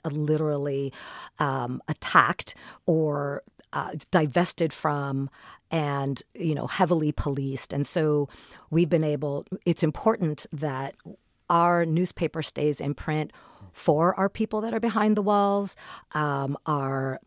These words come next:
um, our homeless popu-, the homeless population, um, which of course isn't just Black people, but, um, it's, it's very important that if we are gonna tell the stories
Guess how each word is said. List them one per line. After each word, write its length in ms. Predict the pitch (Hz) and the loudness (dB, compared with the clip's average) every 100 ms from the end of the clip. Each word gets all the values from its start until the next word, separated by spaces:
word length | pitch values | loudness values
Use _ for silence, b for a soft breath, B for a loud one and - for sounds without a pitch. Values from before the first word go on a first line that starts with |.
| _ | _
um, 280 | 147 - - - | -8 -6 -8 -4
our 140 | 143 | -4
homeless 380 | - 185 202 - | 4 4 4 2
popu-, 420 | - 202 202 - | 0 0 0 -2
the 140 | 147 | -2
homeless 300 | 139 180 214 | 2 2 2
population, 960 | - 190 185 185 185 - 185 175 170 170 B B B B - | 0 -2 0 2 2 2 2 2 2 0 B B B B 2
um, 480 | 156 143 143 147 - _ | 4 2 -2 -4 -8 _
which 220 | 247 226 233 | 4 4 4
of 100 | - | 0
course 220 | 208 - | 0 2
isn't 260 | 196 156 | 0 0
just 200 | 156 143 | 0 0
Black 240 | - 139 - | -2 -4 -2
people, 540 | 208 196 151 156 151 160 | 0 0 0 -2 -2 -2
but, 300 | 165 156 147 _ _ _ _ _ _ - | 0 0 0 _ _ _ _ _ _ 0
um, 140 | 185 185 | 6 6
it's, 160 | - - | 4 0
it's 180 | 185 170 | 0 2
very 240 | 180 190 | 2 4
important 380 | 190 - 156 165 | 0 -2 -2 -2
that 80 | - | -4
if 100 | - | -4
we 160 | 156 | -2
are 40 | 151 | -2
gonna 200 | 156 143 | -4 -6
tell 300 | - - 147 | -8 -4 -2
the 140 | 143 | 0
stories 600 | 147 - 139 147 143 131 | -4 -4 -4 -4 -4 -4